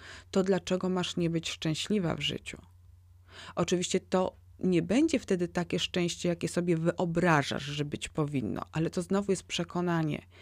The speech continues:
jak to moje szczęście i szczęśliwe życie ma wyglądać. Warto pracować nad myślami, które się pojawiają w głowie, I warto pracować nad przekonaniami, według których żyjemy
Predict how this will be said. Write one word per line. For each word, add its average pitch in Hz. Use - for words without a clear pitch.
jak 165
to 175
moje 165
szczęście 170
i -
szczęśliwe 165
życie 156
ma 151
wyglądać. -
Warto 196
pracować 180
nad 175
myślami, 180
które 170
się 160
pojawiają 160
w 160
głowie, 165
I 180
warto 185
pracować 170
nad 160
przekonaniami, 156
według 151
których 151
żyjemy 160